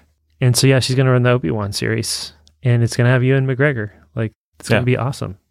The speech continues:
Speaker 2: Yeah, I really hope. Here's hoping. That, that thing, I, I've been a defender of the Mandalorian ha-, being episodic, but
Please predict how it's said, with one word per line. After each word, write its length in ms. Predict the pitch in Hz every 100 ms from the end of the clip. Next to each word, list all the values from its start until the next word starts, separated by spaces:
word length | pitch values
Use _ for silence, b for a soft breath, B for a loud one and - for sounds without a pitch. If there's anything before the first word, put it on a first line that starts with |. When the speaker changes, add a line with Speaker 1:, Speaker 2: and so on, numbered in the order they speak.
| _
Speaker 2:
Yeah, 240 | - 82 92 -
I 80 | 92
really 200 | 92 87
hope. 260 | 82 -
Here's 180 | 104 98
hoping. 380 | 92 - 80 76 - -
That, 260 | 120 104
that 240 | 139 147 -
thing, 180 | 113 87
I, 200 | 117 135 120
I've 140 | 143 120
been 160 | 117
a 240 | 104 95 90
defender 460 | 98 104 113 101
of 100 | 92
the 280 | 90 87 87
Mandalorian 800 | - 95 92 87 87 85 82 78 - 95
ha-, 120 | 87
being 220 | 90 80
episodic, 580 | 80 - 87 90 90 -
but 260 | 78 -